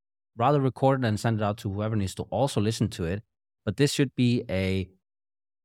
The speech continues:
forum where people participate. I think that's really, it shouldn't be an hour and a half of an analyst rattling off his insights. It is a forum of exploring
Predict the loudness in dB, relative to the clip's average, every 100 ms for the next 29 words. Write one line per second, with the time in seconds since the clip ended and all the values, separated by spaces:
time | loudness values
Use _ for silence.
0 | _ 0 4 6 4 2 2 -2 -2 -6
1 | -8 -10 -8 -6 -4 -4 -6 -4 -2 -2
2 | 2 0 0 -8 -8 -2 2 2 2 0
3 | -4 -4 -2 0 0 0 0 0 0 0
4 | 0 -2 -2 -2 -4 -8 _ _ _ -4
5 | 0 2 2 -2 -4 0 0 2 0 0
6 | -2 -4 -4 -4 0 -2 -2 -6 -6 -4
7 | -2 -2 -4 -4 -4 -4 -4 -2 2 4
8 | 2 -2 -2 0 -2 -6 _ _ _ _
9 | -8 -4 0 2 2 0